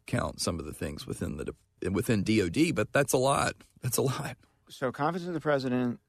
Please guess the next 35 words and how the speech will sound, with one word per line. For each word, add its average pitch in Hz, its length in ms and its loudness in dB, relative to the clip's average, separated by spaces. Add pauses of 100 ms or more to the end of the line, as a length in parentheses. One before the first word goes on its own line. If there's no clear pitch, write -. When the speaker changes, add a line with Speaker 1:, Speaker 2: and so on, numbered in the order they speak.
Speaker 2:
knowledge 135 380 2
of 143 120 4
intelligence. 120 800 0 (100)
Would 123 160 -2
you 131 140 2
put 139 320 2 (500)
on 131 140 4
that 127 220 0
list 131 440 -2
some 139 260 2
knowledge 127 500 2
of 123 280 2
foreign 120 560 0
policy, 123 400 2
national 120 320 0
security? 135 480 -2 (320)
Speaker 1:
I 101 80 2
would. 95 320 0 (440)
I 98 140 2
think - 320 -2
you 104 180 2
have 104 280 0
at 85 140 0
least 98 600 -2
got 80 340 -2
to 71 300 -4
have - 220 -2
had 76 240 -2
some 87 200 -2
sort - 220 0
of - 120 -8
working 82 320 -2
knowledge 69 420 -6
with - 160 -12
this. - 400 -2